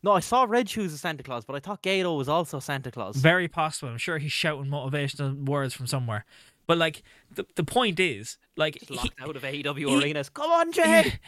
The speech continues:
Speaker 2: he, he was, he was, uh, like, rejected from the get-go.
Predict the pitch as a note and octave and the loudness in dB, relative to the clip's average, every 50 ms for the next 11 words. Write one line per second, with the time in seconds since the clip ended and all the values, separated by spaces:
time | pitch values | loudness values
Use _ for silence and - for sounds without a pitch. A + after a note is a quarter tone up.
0 | - - - - - - - - C4+ C#4+ C#4+ A#3+ C4 B3+ - - _ - A3+ - | -10 -4 -2 0 0 2 4 4 4 4 2 0 -4 -6 -6 -10 _ -16 -8 -4
1 | C#4 C4+ A#3+ A#3+ B3 A3+ - A#3+ - _ _ _ G3 G#3 G3+ G3 - - - - | -4 -2 -2 -2 -2 -2 -2 -4 -4 _ _ _ -2 -2 -2 -2 -2 -8 -16 -18
2 | _ - - _ _ _ _ _ _ _ _ _ - G3 G3+ F#3+ - A3+ A#3 B3 | _ -20 -20 _ _ _ _ _ _ _ _ _ 2 2 4 4 4 2 0 0
3 | - - F#3+ - - B2+ A#2 A#2 A#2+ A#2 - - - - - | -2 -4 -6 -6 -6 -8 -8 -8 -8 -8 -8 -12 -16 -18 -18